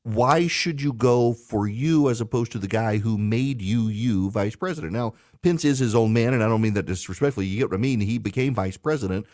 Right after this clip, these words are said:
because Donald Trump picked him, and we don't refer to him now as Governor Pence. He was governor of Indiana. We refer to him as Vice President Pence, and who was he vice president for? Donald Trump. So he's gotta, he's gotta be able to sell that.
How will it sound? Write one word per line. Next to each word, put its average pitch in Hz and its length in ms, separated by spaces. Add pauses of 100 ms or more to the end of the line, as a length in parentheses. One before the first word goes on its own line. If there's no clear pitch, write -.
(220)
because 117 880
Donald 107 320
Trump 120 200
picked 233 180
him, 95 140
and 92 100
we 107 100
don't 123 160
refer 107 240
to 107 80
him 104 120
now 92 160
as 87 100
Governor 175 300
Pence. 90 320
He 117 60
was 90 120
governor 95 260
of 82 80
Indiana. 117 440 (300)
We 143 100
refer 127 280
to 117 100
him 113 100
as 110 80
Vice 120 240
President 156 420
Pence, 95 220
and 113 100
who 110 180
was 120 160
he 120 200
vice 135 280
president 143 360
for? 196 180
Donald 135 320
Trump. 240 360 (920)
So 147 120
he's 135 100
gotta, 170 260
he's 180 240
gotta 226 200
be 165 180
able 147 200
to 151 140
sell 202 380
that. - 400